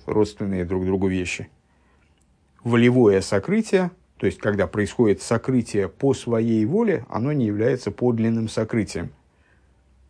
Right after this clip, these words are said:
Ну и вот это предложение теперь с, с самого начала вкратце проговорим.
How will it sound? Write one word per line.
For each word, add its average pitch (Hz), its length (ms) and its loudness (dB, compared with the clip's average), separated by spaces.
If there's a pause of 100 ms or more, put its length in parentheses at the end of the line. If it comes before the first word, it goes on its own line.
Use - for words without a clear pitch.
(1160)
Ну 139 160 4
и 131 60 6
вот 120 200 4
это - 240 -2
предложение 104 520 2
теперь 92 240 -4
с, - 160 -12 (200)
с 90 200 0
самого 95 320 -2
начала 98 440 2
вкратце 90 380 -2
проговорим. 92 560 0